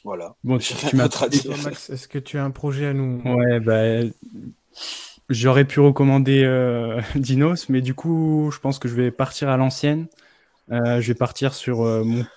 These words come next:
Speaker 2: projet, l'un de mes projets préférés depuis le début de l'année, que je saigne toujours autant. C'est, euh, Isha, qui a sorti, euh, la,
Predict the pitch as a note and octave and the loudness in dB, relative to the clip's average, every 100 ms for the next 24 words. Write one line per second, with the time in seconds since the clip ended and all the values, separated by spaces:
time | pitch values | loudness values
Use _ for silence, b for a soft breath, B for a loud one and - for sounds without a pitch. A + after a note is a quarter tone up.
0 | - - C3+ B2+ B2 C#3+ D3+ C#3+ C#3 C#3 | -18 -2 0 0 2 4 4 4 2 -2
1 | C3+ C#3 C#3 C3+ C3+ C3 A#2+ A#2 - B2+ | 0 -2 -2 0 2 0 0 -6 -6 -4
2 | B2+ B2+ B2+ B2+ C3+ D#3 b b b - | -4 -2 -2 0 -2 -4 b b b -12
3 | - B2 B2 A2+ B2+ - C#3+ C#3 A#2+ A#2+ | 0 4 4 4 0 2 4 4 4 0
4 | A2 D3+ D#3 C#3 C3+ D#3 E3+ _ B B | -2 0 4 4 4 0 -2 _ B B
5 | B B B - - B2 A#2 A#2 A2+ C3 | B B B -8 0 4 4 4 2 -2
6 | - E3+ - _ _ _ - A#2+ B2+ A#2+ | -2 -2 -4 _ _ _ -6 -4 -2 -4
7 | - B2 B2 A#2+ A2+ A2 A2 A2 | -4 -4 -2 0 -2 -2 -2 -2